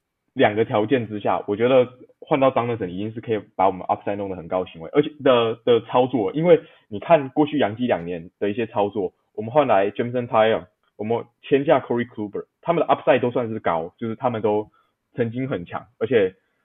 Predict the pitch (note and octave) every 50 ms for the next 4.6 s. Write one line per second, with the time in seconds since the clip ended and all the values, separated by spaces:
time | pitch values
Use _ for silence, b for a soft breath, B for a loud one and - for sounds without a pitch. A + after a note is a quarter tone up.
0 | _ _ _ _ _ _ _ - G2+ G2 F#2 F#2 F2+ F2 F2 E2+ - - C4+ C4+
1 | - - B3+ G#3+ - C#3+ C#3+ F3+ F3 E3 B2+ G2+ - - G#2+ G#2+ - G#2 G2 G2
2 | G2 G2 G#2+ G#2 A#2 A#2 A2+ G#2+ - - _ _ _ - D3+ C#3 C#3 C#3 - D#3
3 | C3+ A2+ G2 G2 G#2 G2+ _ _ _ _ - - B2+ B2 B2 A2+ G#2+ A#2+ A#2 G#2+
4 | - - G#2 G#2 G2 F#2+ F#2 F#2 F#2+ G2+ A2 A2+